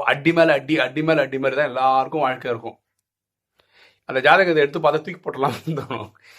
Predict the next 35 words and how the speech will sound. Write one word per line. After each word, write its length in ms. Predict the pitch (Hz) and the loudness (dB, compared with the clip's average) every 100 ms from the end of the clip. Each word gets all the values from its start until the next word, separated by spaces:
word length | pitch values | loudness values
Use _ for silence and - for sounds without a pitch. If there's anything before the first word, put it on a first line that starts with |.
| _ _ - | _ _ -18
இவ்வளோ 240 | 127 165 | -2 0
கேவலமா 380 | 160 151 151 151 | 4 4 4 2
தான் 160 | 156 147 | 0 -2
இருக்குமா 220 | 135 123 | -4 -2
ஜாதகம் 420 | 117 117 113 117 | 0 0 -2 -6
அப்படின்னு 240 | 117 135 131 | -4 -6 -4
தோணும். 260 | 135 127 _ _ _ _ _ - | -6 -6 _ _ _ _ _ -10
ஆனா 140 | - 131 | 0 4
அதுலயும் 360 | 123 156 233 240 | 4 4 0 2
ஏதோ 100 | 208 | 4
ஒரு 120 | 226 | 2
நன்மை 240 | 202 208 214 | 2 0 -2
இருக்கணும்ல. 420 | 180 170 107 104 120 101 _ _ _ _ _ _ _ _ _ - | -2 -4 -4 -4 -6 -8 _ _ _ _ _ _ _ _ _ -6
அது 160 | 120 147 | -4 -2
என்னன்றது 520 | 147 185 151 185 226 | -2 -2 -4 -6 -6
நீங்க 120 | 165 - | -4 0
சாட் 220 | 151 151 | 0 0
ஜி 60 | 139 | -10
பி 120 | 120 | -12
டி 100 | 139 | -12
கேளுங்க, 320 | - 135 101 92 | -10 -10 -10 -16
இதான் 280 | 113 123 135 | -10 -10 -4
date 160 | 123 131 | -4 -2
of 100 | 117 | -4
birth, 180 | 113 139 | -6 -8
இதான் 260 | 131 127 | -8 -8
time 200 | 127 123 | -6 -8
of 80 | 123 | -8
birth, 160 | 113 110 | -10 -8
இதான் 240 | 104 127 | -4 -4
place 180 | 135 127 | -4 -10
of 60 | 123 | -8
birth, 140 | 120 | -8
நீங்களே 320 | 143 220 233 208 | -6 -6 -4 -4
கொடுங்க. 260 | 185 165 | -6 -10